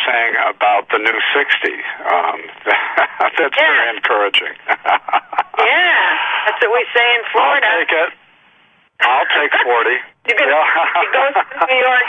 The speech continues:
Speaker 2: too. Yeah, sixty is the new
Speaker 1: Yeah.
Speaker 2: forty.
Speaker 1: Okay. Well, did I hang up too quickly, Athena?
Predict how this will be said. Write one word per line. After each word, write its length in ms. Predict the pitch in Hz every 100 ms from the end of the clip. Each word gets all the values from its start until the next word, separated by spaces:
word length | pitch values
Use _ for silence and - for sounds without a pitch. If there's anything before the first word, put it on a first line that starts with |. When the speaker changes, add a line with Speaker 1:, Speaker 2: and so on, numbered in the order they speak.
| - 262
Speaker 2:
too. 160 | 233 208 - -
Yeah, 260 | 214 233 - -
sixty 340 | - - - 285
is 200 | 240 208
the 80 | 190
new 200 | 208 233 156
Speaker 1:
Yeah. 400 | 151 160 143 131 - - - - - - - - _ _ _ - 156
Speaker 2:
forty. 200 | 147 147
Speaker 1:
Okay. 320 | - - 156 - - - - - - - - -
Well, 280 | 123 120 123 -
did 140 | 135 127
I 140 | 127 127
hang 260 | 139 139 143
up 200 | 151 -
too 180 | - 143
quickly, 420 | 147 147 - 151
Athena? 440 | 143 - 147 147